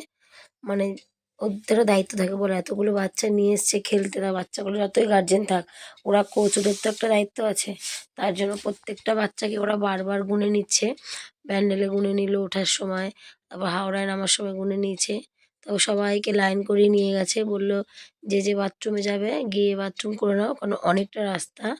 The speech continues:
হাওড়া থেকে প্রায় এক দেড় ঘন্টা বাসে লাগবে।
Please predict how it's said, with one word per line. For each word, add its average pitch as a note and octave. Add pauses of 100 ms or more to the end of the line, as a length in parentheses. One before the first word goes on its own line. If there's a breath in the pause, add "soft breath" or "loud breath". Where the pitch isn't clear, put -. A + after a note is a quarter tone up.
(400 soft breath)
হাওড়া F#3+
থেকে G3+
প্রায় G3+
এক F#3+
দেড় G3+
ঘন্টা G3+
বাসে F#3+
লাগবে। G3